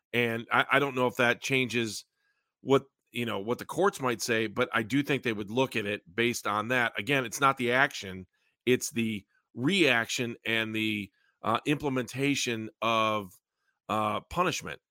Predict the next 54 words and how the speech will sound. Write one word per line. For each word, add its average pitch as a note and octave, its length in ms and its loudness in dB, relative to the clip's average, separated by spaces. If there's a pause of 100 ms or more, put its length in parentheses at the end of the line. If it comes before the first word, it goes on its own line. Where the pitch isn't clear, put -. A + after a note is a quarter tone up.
(140)
And A2+ 120 -4
I A#2 120 2
think A#2+ 180 -4
that's C3 300 2
where A#2+ 500 2
they're A#2 220 0
at. E3 180 0
But C3 180 -4
again, C3+ 280 -2
this B2 160 -6
isn't, D3 260 -6 (960)
this C3+ 200 -2
is C3+ 120 -4
a C3 40 -4
C D3 180 0
B C#3+ 160 2
A. B2 200 2
It's G2 140 -8
a A2+ 40 -4
handbook A#2+ 460 -4
violation, E2 680 -8 (340)
and A#2 360 0
the A#2 320 0
N B2+ 120 2
F C3 120 -2
L B2 100 2
P A#2 260 0
A - 20 0
agreed G2+ 340 -6
to D#2 120 -12
it. C#2 100 -12
So G#2+ 280 -4 (280)
I B2+ 60 6
s-, - 280 0
I C#3+ 100 8
can C#3 160 -6
see F3 200 -4
both C3+ 240 -2
sides, A#2+ 260 0
and A2 80 -4
I G#2 60 -4
can G2 180 -12
try A#2+ 180 2
to A2 160 0 (340)
understand A#2+ 440 2
a - 20 -4
little G2+ 180 -4
bit G2 140 -2
of G2+ 80 -2
it, G2 80 -4
but A#2+ 160 -2
I B2 100 8
don't C#3 300 0
think B2+ 320 -2